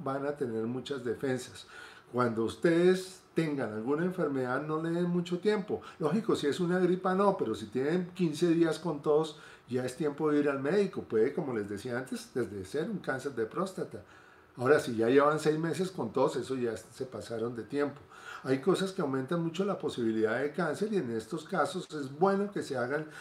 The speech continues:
un examen que les dé la mayor información posible. Por ejemplo, si ustedes viven en una ciudad donde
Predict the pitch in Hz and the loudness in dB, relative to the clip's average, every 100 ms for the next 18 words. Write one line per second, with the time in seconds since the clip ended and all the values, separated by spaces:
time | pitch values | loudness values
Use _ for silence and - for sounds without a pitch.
0 | - - 135 151 - 135 151 151 131 101 | -12 -4 -2 -2 -2 -2 -2 -2 -2 0
1 | 120 123 131 123 110 131 139 123 104 107 | 0 0 -2 0 0 -2 -4 -6 -6 -8
2 | 107 151 147 208 165 120 110 120 - 165 | -4 -2 2 4 2 2 0 -2 -4 -10
3 | - 143 147 160 170 170 135 131 151 143 | -4 -2 0 2 2 2 -2 -4 -4 -2
4 | 127 120 143 143 120 | 0 0 0 2 0